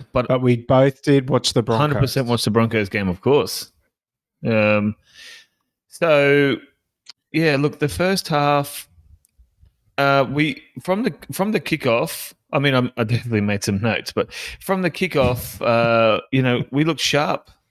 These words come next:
Speaker 1: from the start. You know, we, we pushed, um, uh, Jaden Campbell back into the.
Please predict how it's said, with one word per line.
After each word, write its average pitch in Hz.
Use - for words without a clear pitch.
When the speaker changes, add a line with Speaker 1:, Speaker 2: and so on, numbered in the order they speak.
Speaker 1:
from 127
the 110
start. 110
You 139
know, 120
we, 120
we 120
pushed, -
um, 104
uh, 107
Jaden 113
Campbell 113
back 101
into 104
the. 95